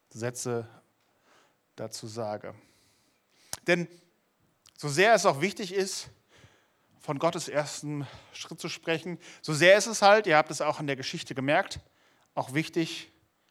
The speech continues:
über den ersten Schritt zu reden, den wir manchmal machen können. Dazu eine Geschichte zur Verdeutlichung.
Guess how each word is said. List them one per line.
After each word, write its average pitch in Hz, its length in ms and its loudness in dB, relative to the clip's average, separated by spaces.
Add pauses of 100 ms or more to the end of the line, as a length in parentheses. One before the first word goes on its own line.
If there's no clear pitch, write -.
(720)
über 143 320 4
den 143 200 -8
ersten 143 260 -4
Schritt - 360 -8 (840)
zu - 140 -12
reden, 143 400 -8 (400)
den 147 200 -10
wir 180 180 -4
manchmal 117 360 -10
machen 110 280 -16
können. 110 240 -20 (540)
Dazu 233 460 -2 (1120)
eine 156 200 0
Geschichte 254 300 -6
zur 208 140 -6
Verdeutlichung. 147 640 -2